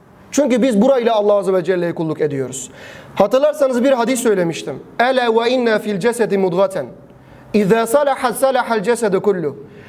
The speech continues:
Ve izâ fesedet fesedel cesedu kullu." Dikkat edin, bedende bir et parçası vardır. O düzgün olursa bütün beden düzgün olur. O bozulursa bütün beden bozulur. Nedir o? "Ela ve hiyel kalp." O kalptir.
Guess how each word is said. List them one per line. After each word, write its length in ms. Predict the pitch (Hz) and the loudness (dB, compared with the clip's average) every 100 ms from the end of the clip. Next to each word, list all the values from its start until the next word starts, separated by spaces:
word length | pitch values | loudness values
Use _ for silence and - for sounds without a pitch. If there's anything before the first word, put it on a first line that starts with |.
| - - | -12 0
Ve 300 | 185 226 277 | 2 2 0
izâ 360 | 294 254 254 | 2 2 0
fesedet 560 | 240 277 277 247 233 233 | 0 0 2 0 0 0
fesedel 440 | 262 254 208 220 | -2 0 -2 0
cesedu 400 | 196 233 233 202 | 0 0 0 0
kullu." 400 | 202 240 247 269 247 - - - | 0 -2 0 0 -2 -16 -16 -4
Dikkat 320 | 180 196 285 | -2 2 2
edin, 240 | 254 269 233 | 2 0 2
bedende 420 | 226 233 240 262 | 0 0 0 0
bir 100 | 247 | 0
et 260 | 269 262 262 | 0 0 -2
parçası 440 | 226 233 214 254 | -2 -2 -2 -2
vardır. 480 | 240 208 277 - - - _ _ - | 0 0 -2 -6 -20 -20 _ _ 0
O 180 | 262 | 0
düzgün 300 | 226 214 226 | 2 0 2
olursa 420 | 254 247 254 262 208 | 2 2 0 0 0
bütün 260 | 220 262 | -2 0
beden 300 | 233 220 226 | 0 0 -2
düzgün 280 | 202 180 247 | -4 -2 0
olur. 280 | 247 254 254 - - - - | 2 0 -4 -10 -20 -20 -2
O 160 | 269 254 | 0 2
bozulursa 580 | 240 214 240 254 247 196 | 0 2 0 2 0 0
bütün 240 | 208 240 | -2 0
beden 280 | 196 196 180 | 2 2 0
bozulur. 340 | 156 139 135 - - | -4 -6 -10 -12 -2
Nedir 240 | 240 247 226 | 0 2 2
o? 220 | 240 240 | 2 0
"Ela 340 | 220 202 180 | 0 0 0
ve 60 | 175 | -2
hiyel 240 | 175 170 | -2 -4
kalp." 240 | 151 151 123 - - - - | -4 -8 -8 -16 -20 -14 -2
O 160 | 233 226 | 0 2
kalptir. 440 | 202 151 151 127 | -2 -2 -10 -12